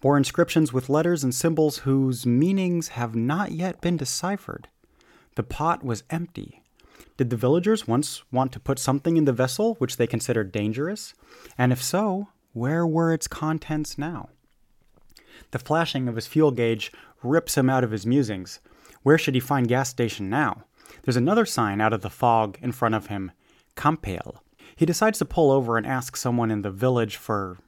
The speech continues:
a gas station. When he gets out of the car, he sees an open door a few doors away where a light is on.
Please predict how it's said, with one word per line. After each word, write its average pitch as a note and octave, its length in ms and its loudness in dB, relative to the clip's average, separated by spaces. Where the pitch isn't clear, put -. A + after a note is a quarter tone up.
a - 80 -8
gas A2 240 0
station. - 440 -12
When B2 120 4
he B2+ 40 4
gets D3 160 2
out A#2+ 120 2
of G#2+ 100 -4
the - 60 -16
car, C3+ 480 4
he C3 100 -4
sees B2 220 2
an A#2+ 140 2
open B2 320 2
door C3 340 4
a G#2 60 -2
few C3+ 200 0
doors A#2+ 280 2
away B2 440 0
where G#2+ 200 -4
a G2+ 80 -6
light C#3+ 360 -4
is G#2+ 220 -10
on. G2 460 -10